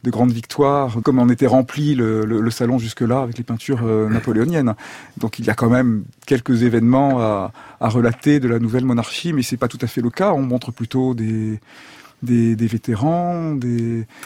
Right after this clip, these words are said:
des, ou alors des, des militaires, euh, anonymes.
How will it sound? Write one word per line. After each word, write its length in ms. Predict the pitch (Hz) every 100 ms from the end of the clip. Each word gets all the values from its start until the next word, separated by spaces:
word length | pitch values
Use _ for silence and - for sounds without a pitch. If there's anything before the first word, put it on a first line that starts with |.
| -
des, 320 | 117 - 127 117
ou 140 | 127
alors 200 | 139 127
des, 340 | 127 123 117
des 120 | 113 123
militaires, 500 | 127 123 147 139 120
euh, 160 | 113
anonymes. 500 | 123 147 196 147 123